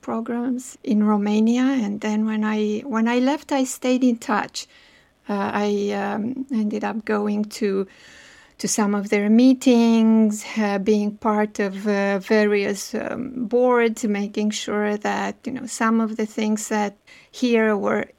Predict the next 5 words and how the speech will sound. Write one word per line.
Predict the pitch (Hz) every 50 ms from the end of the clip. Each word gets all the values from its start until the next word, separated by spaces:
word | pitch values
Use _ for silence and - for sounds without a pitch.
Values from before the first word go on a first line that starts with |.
| _ -
easy | - 233 240 247 247 254 240 226
to | - - - 214
understand | 214 - 208 214 208 208 208 208 - - - 214 214 220 220 214
and | 202 202 - -
implement | - 220 226 226 - 262 247 254 247 254 262 277 294 294 -